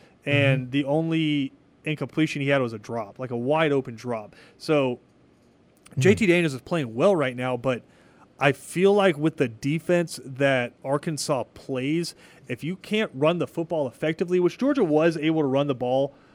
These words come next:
Speaker 1: against Vanderbilt.
Speaker 2: But it's Vanderbilt,
Speaker 1: But
Speaker 2: yeah.
Speaker 1: yeah, but if you can't run the ball effectively against Arkansas, you might be in trouble because that you, you don't have a George Pickens right now.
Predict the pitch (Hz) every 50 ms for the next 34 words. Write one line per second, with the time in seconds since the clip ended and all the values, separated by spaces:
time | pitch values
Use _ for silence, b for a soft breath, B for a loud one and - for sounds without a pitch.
0 | b b _ - 147 147 139 151 143 120 113 127 123 135 143 156 156 175 180 185
1 | 185 180 b b b b b b b 92 95 90 - 98 107 107 107 98 87 92
2 | 92 92 80 - - 175 160 151 139 131 147 143 131 175 208 - - 262 247 196
3 | 151 151 165 165 151 135 143 147 143 127 - 147 147 147 - 135 135 127 117 113
4 | 110 - 180 214 185 160 127 - 131 123 139 160 175 143 113 107 104 - - 165
5 | 156 131 117 113 104 b b b b _ - 127 - 160 143 131 123 107 - 143
6 | 139 135 147 156 160 - - - - _ _ _ - 175 180 190 165 170 180 175
7 | 147 143 185 180 196 185 - - - 139 165 170 165 156 151 143 143 135 123 120
8 | 143 143 139 123 - - - 175 165 - 147 123 113 117 107 104 101 101 107 107